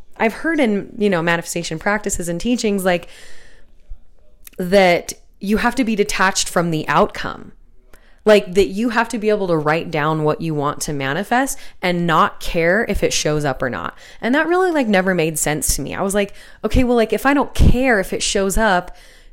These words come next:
then why would I wanna write it down? Why would I wanna get my hopes up about that, right? Like, why would I want to think about trying to manifest that? And why would I think about wanting to bring that into my life if I have to be detached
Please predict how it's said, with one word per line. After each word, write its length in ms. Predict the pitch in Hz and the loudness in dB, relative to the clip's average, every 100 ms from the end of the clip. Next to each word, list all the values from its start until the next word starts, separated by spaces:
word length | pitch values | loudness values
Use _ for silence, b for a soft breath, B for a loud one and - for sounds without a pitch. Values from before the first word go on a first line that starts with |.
| - | -12
then 560 | 175 208 202 202 202 190 - - - | 0 2 2 0 -4 -6 -10 -16 -14
why 380 | 180 196 214 | -2 4 6
would 100 | 247 | 6
I 400 | 233 220 202 170 160 170 | 4 4 0 -6 -12 -8
wanna 340 | 175 202 208 | -2 0 0
write 220 | 196 190 | 0 -2
it 100 | 180 | -2
down? 480 | 170 220 208 - 156 | 0 0 -2 -4 -4
Why 240 | 156 165 208 | 0 0 0
would 160 | 214 | 0
I 80 | 208 | 0
wanna 180 | 196 196 | 0 -2
get 140 | 185 | -4
my 140 | 165 160 | -4 -4
hopes 320 | 165 - 170 | -4 -2 -2
up 100 | 160 | 0
about 300 | 143 139 - | 0 -2 -2
that, 240 | 139 135 | -4 -4
right? 260 | 151 170 - | -4 -6 -4
Like, 140 | 170 - B B - | -8 -8 B B -10
why 400 | 165 180 226 262 | 0 2 4 2
would 220 | 233 220 | 2 2
I 160 | 208 | 0
want 580 | 208 185 175 196 196 - | -2 -2 0 -2 -4 -8
to 440 | - - 196 185 170 | -8 -6 -4 -2 6
think 420 | - - 247 240 | 8 8 8 4
about 340 | 202 185 175 | 4 2 0
trying 500 | - - 175 196 180 | -4 -4 -2 -2 -4
to 100 | - | -4
manifest 580 | 160 135 196 226 254 254 | -2 0 -2 0 -2 0
that? 240 | 262 262 - | 2 2 0
And 160 | 170 | -4
why 220 | 165 180 | -2 -2
would 80 | 202 | -2
I 100 | 185 | -4
think 240 | 185 190 196 | -2 -2 0
about 260 | 175 175 B B B B - - | 0 0 B B B B -18 -16
wanting 640 | - 175 202 233 233 220 | -6 2 4 4 2 4
to 100 | 196 | 2
bring 300 | 165 180 202 | 2 -2 0
that 160 | 190 | 0
into 180 | 190 190 | -2 -4
my 180 | 175 160 | -4 -4
life 460 | 156 147 175 269 - | -2 0 0 -4 -6
if 140 | 175 | -2
I 80 | 185 | -2
have 140 | 220 | -2
to 80 | 226 | -6
be 160 | 185 180 | -6 -4
detached 720 | 165 - - 139 208 - | -2 0 0 0 0 -4